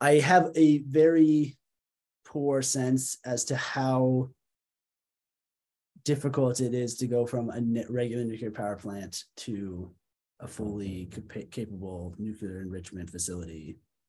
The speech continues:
with nuclear technologies. I have a feeling it's hard, but not as hard as you'd want it to be, which is concerning. But I also think that most of the countries that are up to no good on this are already up to no good,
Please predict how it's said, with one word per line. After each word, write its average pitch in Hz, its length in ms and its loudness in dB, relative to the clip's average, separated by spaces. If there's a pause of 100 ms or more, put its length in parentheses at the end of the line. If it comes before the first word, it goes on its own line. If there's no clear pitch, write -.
(420)
with 87 300 -12
nuclear 90 340 -10
technologies. 107 760 -6 (580)
I 120 100 -6
have 117 240 -4
a 113 40 -4
feeling 113 240 -4
it's 98 120 -8
hard, 143 400 4
but 113 120 0
not 110 220 -4
as 107 140 -6
hard 110 180 -4
as 101 180 -8
you'd 101 200 -6
want 117 220 -2
it 160 80 -4
to 202 60 -2
be, 226 260 -2 (480)
which 127 140 -6
is 135 100 -4
concerning. 175 560 2 (580)
But 131 200 4
I 131 100 4
also 147 260 4
think 143 200 -2
that 123 200 0 (160)
most 123 280 0
of 127 80 0
the 120 80 -2
countries 120 480 -4
that 107 300 -6 (880)
are 98 460 -6
up 110 140 -12
to 120 100 -8
no 104 160 -6
good 113 160 -6
on 120 140 -2
this 131 260 -2
are 95 220 -8 (100)
already 110 220 -4
up 120 100 -6
to 131 80 -4
no 131 140 2
good, 131 300 -2